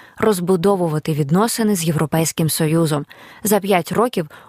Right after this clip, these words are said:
ухвалили стратегію інтеграції України до Є С, а у двохтисячному році програму інтеграції України до Є С. Тоді Україна поставила за довготермінову стратегічну мету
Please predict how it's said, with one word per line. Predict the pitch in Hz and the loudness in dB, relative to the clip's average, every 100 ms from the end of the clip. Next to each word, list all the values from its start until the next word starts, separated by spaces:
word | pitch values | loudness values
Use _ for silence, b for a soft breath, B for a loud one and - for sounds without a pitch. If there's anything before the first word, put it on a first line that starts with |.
| - | -4
ухвалили | 247 185 175 196 247 | -4 0 0 2 2
стратегію | 254 - 269 - 196 165 170 - | 0 -2 -2 0 0 2 0 0
інтеграції | 180 160 160 180 165 - 160 | 0 2 0 0 0 0 -4
України | 151 160 151 208 226 180 | -2 -2 0 2 2 2
до | 170 | 0
Є | 147 156 175 | 0 2 2
С, | 277 - B B - | 0 -6 B B -2
а | 226 | 2
у | 202 | 2
двохтисячному | 165 156 - - 262 320 - 247 208 | 0 -4 -2 -4 0 -2 0 2 2
році | 185 165 - - B B - | 2 0 -4 -8 B B -4
програму | 202 170 180 185 175 | 0 0 0 0 0
інтеграції | 160 - 160 175 165 - 151 | 0 -2 -2 0 -2 -4 -4
України | 175 160 151 151 | -2 -2 0 0
до | 143 | 0
Є | 156 156 147 | -2 -2 -2
С. | - B B B - | -6 B B B -2
Тоді | 180 156 202 | 0 2 2
Україна | 196 170 175 196 185 | 2 0 0 0 0
поставила | 160 165 - - 196 180 165 | -2 -4 -4 0 0 0 -2
за | 151 160 | -2 -2
довготермінову | 139 185 185 185 180 175 170 165 175 151 | 0 0 0 -2 0 0 2 2 0 -2
стратегічну | - 160 160 165 170 - - 160 | -2 -4 -4 -2 -2 -2 -4 -2
мету | 151 - 247 | -2 0 -2